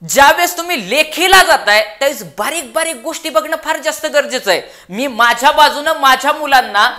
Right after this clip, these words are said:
लेखीला नाईन्टी फाईव्ह प्लस मार्कांचं टार्गेट दिलेलं आहे आणि हे शंभर टक्के अचीव्ह करता येतात. का?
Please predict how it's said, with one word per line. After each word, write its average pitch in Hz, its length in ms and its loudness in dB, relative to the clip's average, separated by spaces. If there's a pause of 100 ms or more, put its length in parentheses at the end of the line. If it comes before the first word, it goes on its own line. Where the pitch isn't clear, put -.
(200)
लेखीला 285 680 0 (480)
नाईन्टी 254 760 -6 (160)
फाईव्ह 262 340 -4 (220)
प्लस 285 380 -2
मार्कांचं 269 540 -4
टार्गेट 277 400 -4
दिलेलं 226 300 -8
आहे - 260 -18 (380)
आणि 220 220 -2
हे 262 220 -2
शंभर 285 640 -2
टक्के 339 220 -4
अचीव्ह 311 280 0
करता 240 280 2
येतात. 170 200 -2 (200)
का? 320 180 6